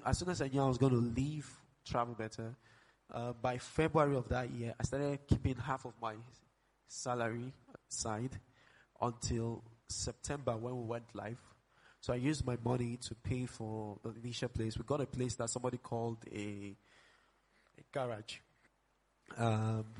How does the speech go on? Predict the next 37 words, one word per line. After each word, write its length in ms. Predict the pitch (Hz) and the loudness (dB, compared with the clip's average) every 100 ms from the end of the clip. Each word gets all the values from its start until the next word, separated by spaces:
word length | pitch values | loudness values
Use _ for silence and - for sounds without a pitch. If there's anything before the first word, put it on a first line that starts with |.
| 123 | 2
but 220 | 113 117 | 2 2
I 120 | - 127 | 0 0
didn't 200 | 143 - | -2 -2
care. 240 | 131 110 117 131 | 0 0 -2 -4
I, 120 | 131 - - 143 | -4 -6 -8 -4
you 120 | 143 | 2
didn't 200 | 156 175 | 2 4
have 160 | 139 - | 2 2
to 120 | 117 | 2
know 120 | 127 | 4
our 200 | 120 113 | 4 2
address, 360 | 117 117 113 - | 0 0 0 0
just 200 | 147 - | -2 2
sponsor 380 | - 113 113 | 2 2 0
farms. 400 | 110 113 104 - 98 | 0 -2 -2 -6 -4
That 80 | |
was 140 | 120 110 | -4 -2
all 100 | 104 | -4
I 80 | 101 | -4
was 100 | 101 | -6
after. 360 | 107 - 113 - - - - _ | -8 -10 -14 -14 -20 -20 -20 _
Um, 360 | - 120 117 113 - - - _ - | -2 0 0 -4 -10 -20 -20 _ -6
so 180 | 147 131 | 0 2
we 140 | 123 | 4
got 180 | 147 151 | 6 6
a 60 | |
place. 600 | 139 - 131 131 131 - - - - | 6 4 4 2 -2 -4 -8 -10 -6
I 60 | |
was, 160 | 123 113 147 | -4 -4 -6
the 200 | 139 135 | -2 0
initial 280 | 139 160 | 2 4
people 300 | 139 131 135 | 6 8 8
were 120 | 131 117 | 6 4
paying 400 | - 143 143 127 | 4 4 2 0
with 240 | 123 - | -2 -2
that 240 | 123 127 | -4 -4
money. 380 | 120 113 117 117 | -4 -2 -2 -6